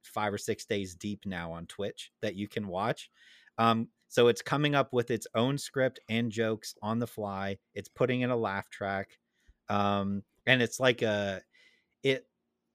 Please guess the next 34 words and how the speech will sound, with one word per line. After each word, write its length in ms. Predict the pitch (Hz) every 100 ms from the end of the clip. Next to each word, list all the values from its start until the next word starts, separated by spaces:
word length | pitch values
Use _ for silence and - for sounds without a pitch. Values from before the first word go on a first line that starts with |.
| -
as 140 | 123
far 180 | - 160
as, 100 | 139
like, 180 | 117 -
visual, 460 | 113 120 151 147
it's 140 | 120 -
like 180 | 120 123
a, 260 | 113 110 -
it 80 |
looks 200 | 120 131
like 120 | 147 131
a 80 |
nineties, 880 | 107 107 110 113 120 120 117 110 - -
um, 560 | 101 104 98 95 95 101
like, 200 | 107 110 110
adventure 540 | 98 92 104 110 120
game, 320 | 110 113 113
like, 200 | 101 90
that 180 | 92 98
type 200 | - 107
of 80 | 110
graphics. 600 | 113 113 - 135 - - _ _ _ _ -
But 180 | 120 110
it's, 240 | 110 -
like, 280 | 104 101 98 _
Seinfeld's 540 | - 113 113 117 101
apartment 580 | - - 123 - 90 85 -
and, 140 | 98
like, 220 | 95 95
the 60 | 104
stand-up, 580 | - 127 120 107 101 _
the 100 | 104
comedy 380 | - 120 107 95
club 480 | - 98 87 80